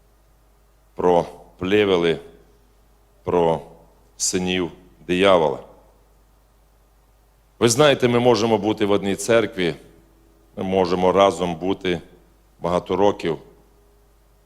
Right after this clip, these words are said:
но вийде так, що пройде час, коли ми предстанемо перед Богом. Одні будуть синами Божими, а інші, на жаль, будуть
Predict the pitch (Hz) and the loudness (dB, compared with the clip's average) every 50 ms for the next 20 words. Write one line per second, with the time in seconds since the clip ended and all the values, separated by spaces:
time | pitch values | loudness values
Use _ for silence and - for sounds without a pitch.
0 | _ _ _ _ 92 95 101 104 113 113 101 107 - - 113 104 101 - - 101 | _ _ _ _ -4 -2 0 2 2 2 2 0 0 2 2 2 2 0 -4 -6
1 | 87 - 92 92 90 90 92 90 - - 107 104 104 92 - - 90 87 85 85 | -4 -2 -2 -2 -2 0 -2 -2 -2 -2 -2 0 0 -2 -4 -6 -6 -6 -6 -6
2 | 85 85 - 87 85 85 - - 87 87 87 87 85 85 80 - - 85 87 80 | -6 -8 -8 -8 -10 -10 -8 -4 -4 -4 -4 -4 -6 -8 -8 -10 -10 -10 -10 -8
3 | 78 82 95 98 85 82 78 69 - - - - _ _ _ _ _ _ _ _ | -4 0 0 0 2 0 -4 -6 -10 -16 -20 -20 _ _ _ _ _ _ _ _
4 | _ _ _ _ _ _ _ _ _ _ _ _ _ _ _ _ _ _ _ _ | _ _ _ _ _ _ _ _ _ _ _ _ _ _ _ _ _ _ _ _
5 | _ _ _ _ _ _ _ _ _ _ _ _ _ _ _ _ _ _ _ _ | _ _ _ _ _ _ _ _ _ _ _ _ _ _ _ _ _ _ _ _
6 | - 85 80 90 98 95 90 92 85 90 85 - - - 95 95 101 101 95 90 | -6 -6 -4 -4 -6 -6 -4 -4 -4 -6 -6 -6 -6 -6 -2 0 2 2 2 0
7 | 82 73 - - - - _ _ _ _ _ _ _ _ _ _ _ _ _ _ | -2 -6 -8 -14 -20 -20 _ _ _ _ _ _ _ _ _ _ _ _ _ _
8 | _ _ _ _ _ _ _ _ _ - 92 101 98 85 85 85 82 82 82 73 | _ _ _ _ _ _ _ _ _ -2 0 0 0 0 -2 -4 -6 -6 -6 -8
9 | 69 - - - _ _ _ _ _ _ - 85 90 92 95 90 - - 80 78 | -10 -14 -20 -20 _ _ _ _ _ _ -6 -4 -4 -4 -4 -6 -8 -10 -10 -8
10 | 78 78 76 76 90 87 85 78 - - - _ _ _ _ _ _ _ _ _ | -8 -8 -4 -2 -2 -2 -2 -4 -8 -16 -20 _ _ _ _ _ _ _ _ _
11 | _ _ _ _ _ _ _ _ _ _ - 82 87 90 82 82 82 - - - | _ _ _ _ _ _ _ _ _ _ -10 -8 -6 -6 -6 -6 -8 -10 -14 -20